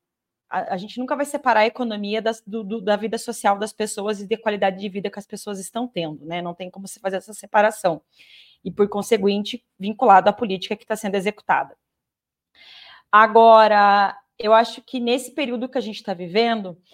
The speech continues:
a política econômica, ela tem um papel ainda mais essencial no sentido de diferenciar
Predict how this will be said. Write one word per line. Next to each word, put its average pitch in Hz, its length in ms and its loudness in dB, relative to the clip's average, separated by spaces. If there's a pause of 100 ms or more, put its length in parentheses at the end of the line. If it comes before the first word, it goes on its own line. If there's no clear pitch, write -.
(280)
a - 60 -4
política 247 440 -4
econômica, 254 500 -2
ela 233 100 0
tem 233 180 -10
um 247 80 -10
papel 226 380 2
ainda 269 260 -2
mais 320 240 -4
essencial 226 960 2 (360)
no 233 80 -4
sentido 240 440 -4
de 220 100 -4
diferenciar 294 1120 2